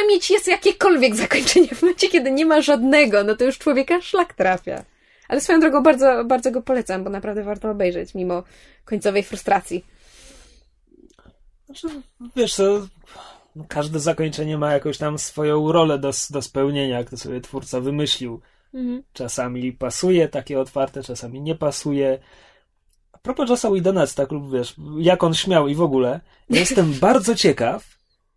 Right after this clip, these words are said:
Speaker 2: czy on się odważy na przykład w drugich Avengersach, e, kogoś zabić.
Speaker 1: Ja obstawiam,
Speaker 2: Wydaje
Speaker 1: że
Speaker 2: mi-,
Speaker 1: tak.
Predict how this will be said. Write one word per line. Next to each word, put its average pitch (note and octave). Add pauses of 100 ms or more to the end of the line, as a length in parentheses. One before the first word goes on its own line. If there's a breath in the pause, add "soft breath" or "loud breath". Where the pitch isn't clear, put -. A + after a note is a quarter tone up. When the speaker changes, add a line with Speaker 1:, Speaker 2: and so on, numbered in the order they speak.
(140)
Speaker 2:
czy E3
on A#3
się A3
odważy D#3+
na F3
przykład F#3+
w D#3+
drugich F#3
Avengersach, D#3+
e, D3+
kogoś D3+
zabić. B2 (580)
Speaker 1:
Ja B3
obstawiam, F3
Speaker 2:
Wydaje A3
Speaker 1:
że B3
Speaker 2:
mi-, A#3
Speaker 1:
tak. -